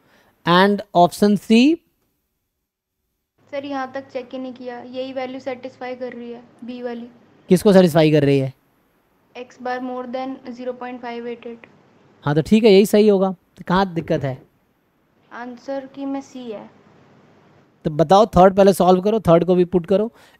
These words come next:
Speaker 1: एक्स बार minus zero point five eight eight is equal to आ जाएगा, अ, एक ज़ीरो पॉइंट फ़ोर टू टू, तो ज़ीरो पॉइंट फ़ाइव एट एट प्लस फ़ोर टू टू कितना हो जाएगा?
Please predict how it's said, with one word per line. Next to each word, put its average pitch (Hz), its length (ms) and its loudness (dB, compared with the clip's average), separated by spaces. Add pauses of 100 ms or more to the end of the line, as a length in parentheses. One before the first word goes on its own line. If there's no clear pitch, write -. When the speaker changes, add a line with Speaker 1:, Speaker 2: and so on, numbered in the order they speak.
Speaker 1:
एक्स 175 220 0
बार 196 200 8
minus 190 400 2
zero 185 160 6
point 190 280 0
five 180 320 4
eight 190 200 2
eight 202 240 2
is 165 180 2
equal 190 300 4
to 190 140 6
आ 180 120 8
जाएगा, 180 340 4 (680)
अ, 160 280 8 (440)
एक 180 160 -8
ज़ीरो 170 240 0
पॉइंट 185 220 0
फ़ोर 202 220 4
टू 240 140 0
टू, 208 300 -2 (420)
तो 151 60 -6
ज़ीरो 170 180 4
पॉइंट 190 260 2
फ़ाइव 185 340 4
एट 190 180 2
एट 202 180 0
प्लस 180 240 2
फ़ोर 180 240 2
टू 175 160 2
टू 160 200 2
कितना 165 240 0
हो 185 100 6
जाएगा? 143 320 2